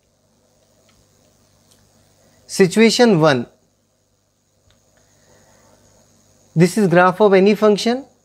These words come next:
This is initial point और this is end point।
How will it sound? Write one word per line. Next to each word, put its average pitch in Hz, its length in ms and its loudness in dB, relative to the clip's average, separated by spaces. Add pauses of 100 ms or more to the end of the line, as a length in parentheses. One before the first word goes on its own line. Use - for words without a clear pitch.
(480)
This 165 240 -4
is 214 60 2
initial 185 460 2
point 202 460 -2 (120)
और 170 140 -4
this 165 240 -4
is 226 220 -4 (100)
end 175 300 0
point। 120 280 -4